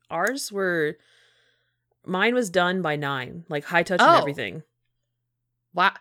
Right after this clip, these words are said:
Speaker 2: I was still concerting.
Speaker 1: <laughs> Yeah, so
Speaker 2: Straight up until, like, eleven.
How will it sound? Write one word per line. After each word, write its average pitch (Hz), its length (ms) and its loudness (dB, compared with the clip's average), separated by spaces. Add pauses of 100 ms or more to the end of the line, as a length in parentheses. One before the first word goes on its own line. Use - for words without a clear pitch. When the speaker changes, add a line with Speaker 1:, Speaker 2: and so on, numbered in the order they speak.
(140)
Speaker 2:
I 196 140 12
was 226 120 2
still 196 500 4
concerting. 160 720 -6
Speaker 1:
<laughs> - 80 -12
Yeah, 247 640 8
so - 280 2
Speaker 2:
Straight 214 200 6
up 214 180 4
until, 185 300 -4
like, 160 160 0
eleven. 151 600 -4